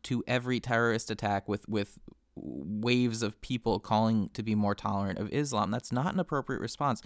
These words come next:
It is, I think, an insensitive response. Um, Chelsea Clinton yesterday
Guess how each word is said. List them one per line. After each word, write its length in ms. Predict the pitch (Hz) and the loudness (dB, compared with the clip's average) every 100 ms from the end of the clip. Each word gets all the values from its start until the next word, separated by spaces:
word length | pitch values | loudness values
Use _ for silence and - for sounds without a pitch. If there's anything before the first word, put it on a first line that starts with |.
| - - - | -18 -20 -2
It 200 | - - | -2 2
is, 300 | 135 120 - _ _ - | 2 2 -4 _ _ 2
I 140 | 131 | 2
think, 240 | - 113 | 2 0
an 80 | 110 | 2
insensitive 600 | 113 110 175 208 127 104 | 0 2 0 0 -2 -4
response. 540 | - - - - - - - - - | -4 -6 -6 -8 -12 -12 -14 -14 0
Um, 420 | 131 123 117 - | 4 6 4 0
Chelsea 320 | - 170 175 170 | 0 0 0 -2
Clinton 320 | 151 123 123 | -2 0 2
yesterday 640 | 107 - 107 104 104 107 | 2 0 -2 0 0 -2